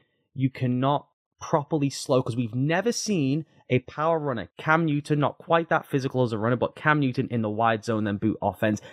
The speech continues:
and you can blend that with the pistol. That's the beauty of having the pistol as the meet-, the middle meeting point. Is that the, which one of those two strands do you think they lean into most, or do they just juggle week to week depending on the matchup?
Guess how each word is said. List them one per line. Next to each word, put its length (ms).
and 180
you 80
can 320
blend 360
that 160
with 140
the 60
pistol. 360
That's 160
the 80
beauty 300
of 60
having 200
the 60
pistol 320
as 80
the 60
meet-, 340
the 100
middle 160
meeting 340
point. 300
Is 220
that 320
the, 220
which 320
one 100
of 100
those 300
two 180
strands 480
do 80
you 60
think 140
they 100
lean 240
into 220
most, 280
or 140
do 80
they 140
just 180
juggle 280
week 180
to 100
week 180
depending 380
on 80
the 80
matchup? 360